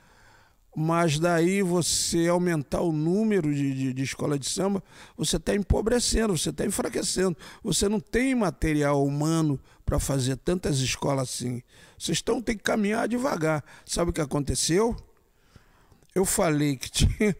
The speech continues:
criaram o terceiro grupo de escola, quer dizer, aumentaram mais ainda. Então o troço, é, gira em ter-, em, em termos políticos, né? Eleitoreiro. Então ali eu fiquei calado, Pérez. Eu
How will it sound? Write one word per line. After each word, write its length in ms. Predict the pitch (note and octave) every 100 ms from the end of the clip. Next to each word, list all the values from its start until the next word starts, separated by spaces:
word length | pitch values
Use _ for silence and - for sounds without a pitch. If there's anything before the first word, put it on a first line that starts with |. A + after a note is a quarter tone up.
| - - -
criaram 320 | D#3+ E3+ F3
o 40 |
terceiro 680 | E3+ E3+ C3+ - - B3+ A3+
grupo 320 | E3+ D#3+ -
de 80 | F3
escola, 480 | - - - D3+ D#3+
quer 120 | C#3
dizer, 140 | C#3+ D3
aumentaram 640 | F3 F#3 E3 - D#3+ F3
mais 260 | D#3 F3+ G#3
ainda. 320 | F3+ D#3+ D3 - - -
Então 320 | F3 A3+ A#3+
o 60 |
troço, 440 | - F#3 - G#3+ - - - - - -
é, 220 | D#3 E3 D3
gira 240 | D#3+ G#3+
em 100 | A#3
ter-, 380 | - F#3+ F#3+ E3+
em, 260 | E3 D#3 - _ _ -
em 260 | D#3 D3
termos 440 | C#3 E3+ E3 F#3+ -
políticos, 720 | - - D#3+ G3 G#3 - C#3+
né? 260 | D3 A#3 B3+ - - - - -
Eleitoreiro. 720 | D3 D3+ D#3 D3 D3 D3 C#3+
Então 400 | D3 - D3+ D#3
ali 240 | C#3+ D3 D#3
eu 240 | D#3+ E3 - - - -
fiquei 280 | - - D#3
calado, 480 | - - C#3 C#3 A#2
Pérez. 400 | - - B2 - - -
Eu 880 | - C#3 C3 C3 B2 B2 A#2+ B2 -